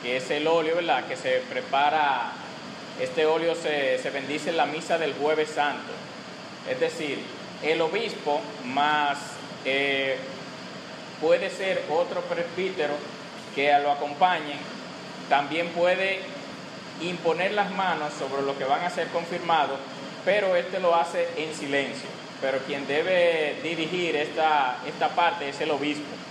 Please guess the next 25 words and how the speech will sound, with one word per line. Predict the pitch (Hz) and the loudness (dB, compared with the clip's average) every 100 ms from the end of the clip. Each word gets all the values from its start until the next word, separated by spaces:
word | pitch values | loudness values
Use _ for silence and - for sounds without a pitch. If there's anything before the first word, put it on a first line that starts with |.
| - - - - - - - - - - | -14 -14 -14 -14 -14 -14 -14 -14 -14 -2
Esto | 147 170 190 | 0 2 0
tiene | 190 202 196 | 2 2 2
una | 190 190 190 | 0 2 4
doble | 185 185 190 | 4 0 -2
significación. | 190 185 180 180 170 160 131 107 - - - - | -2 -4 0 2 2 0 -2 -4 -8 -12 -12 -4
Primero, | 151 175 208 | 2 4 4
porque | 196 156 170 | 2 -2 -2
es | 185 | 0
el | 185 | 0
obispo, | 196 214 - | 2 0 -2
y | 170 | -6
segundo, | - 147 139 156 185 | -2 -2 -2 -2 0
porque | 180 151 156 139 - - - - | 0 -2 -2 -4 -6 -12 -12 -6
es | 131 160 | 0 0
el | 185 180 | 0 -4
presbítero. | 175 185 180 185 165 147 151 | -2 -2 0 -2 0 2 2
Eso | - 185 180 | 2 -2 0
reafirma | 170 165 156 170 185 180 | 2 4 2 -2 0 0
más | 170 175 185 - | 2 0 -2 0
el, | 156 147 143 127 113 - 143 | 2 4 0 -2 -6 -6 -6
el | 143 | 0
sacramento | - 147 143 147 156 160 | 0 2 2 0 -2 0
de | |
la | 160 156 | 2 0
confirmación. | 156 170 143 135 - 117 | -2 -4 -2 -2 -4 -6